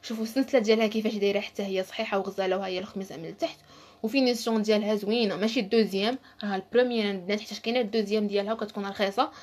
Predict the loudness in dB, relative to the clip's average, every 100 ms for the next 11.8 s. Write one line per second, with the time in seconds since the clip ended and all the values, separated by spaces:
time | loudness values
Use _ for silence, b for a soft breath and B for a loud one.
0 | B -12 -8 -8 2 2 4 0 0 0
1 | 0 0 -2 -2 -4 -2 0 0 0 -6
2 | -8 -8 -8 -10 B B -12 2 4 6
3 | 4 4 4 4 2 2 0 2 2 4
4 | 4 4 4 4 0 -2 -2 -2 -4 -4
5 | -4 -6 b b b 2 2 4 2 2
6 | -2 -4 -2 -2 -2 -2 2 2 2 -2
7 | -4 -4 -8 -8 -10 b b b b b
8 | -8 -2 -2 0 -2 -2 0 2 2 2
9 | 0 b b -14 0 2 4 2 2 2
10 | 0 2 4 4 0 -2 2 2 4 2
11 | 0 0 0 0 0 -2 -6